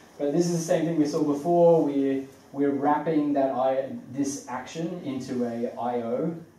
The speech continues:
either, and then lifting it up into our context, and then saying, "If that either that we got out of it was a failure, just throw it with our monad error instance." And then that, at that point, gets rid of that either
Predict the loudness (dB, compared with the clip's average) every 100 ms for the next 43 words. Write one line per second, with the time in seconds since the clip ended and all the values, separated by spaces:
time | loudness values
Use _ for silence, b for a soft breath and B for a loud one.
0 | -6 0 0 0 -4 -8 -6 -4 -4 -6
1 | -8 -6 -6 -6 -6 -6 -6 -2 -2 -2
2 | -6 -18 B B B B -4 -2 -2 -2
3 | 0 0 -2 -4 0 0 0 -10 -2 2
4 | 2 2 0 -2 -4 -4 -2 -2 -2 -4
5 | -6 -6 -6 -4 -4 -2 -4 B B -8
6 | -6 -8 -8 -6 -8 -12 -8 -6 -4 -4
7 | -4 -4 -4 -6 -8 -12 -14 -14 -14 -16
8 | -16 B B -8 -4 -4 -2 -2 -2 -2
9 | -2 -4 -6 -6 -8 -8 -8 -6 -6 -8
10 | -8 -10 -10